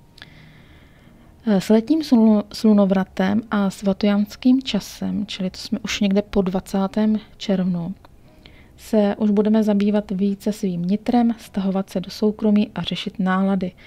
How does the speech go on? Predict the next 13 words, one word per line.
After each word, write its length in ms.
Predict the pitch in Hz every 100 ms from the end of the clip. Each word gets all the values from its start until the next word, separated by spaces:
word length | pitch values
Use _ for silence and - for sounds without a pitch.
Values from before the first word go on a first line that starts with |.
| - - - -
řešit 300 | 196 220 -
intuitivní 640 | 202 190 202 190 196 190 185
záležitosti. 800 | 170 170 180 175 170 - - - - - - - - - -
Pečovat 560 | - 226 247 226 220 220 -
a 100 | 196
být 300 | 185 196 - -
k 60 |
sobě 360 | - 185 175 175
jemní. 520 | 165 170 175 165 165 - - - - 262 190
Hledat 420 | 190 208 208 -
ta 120 | -
tajemství 840 | 208 196 196 190 - - 196 214
života, 480 | 208 175 175 185 190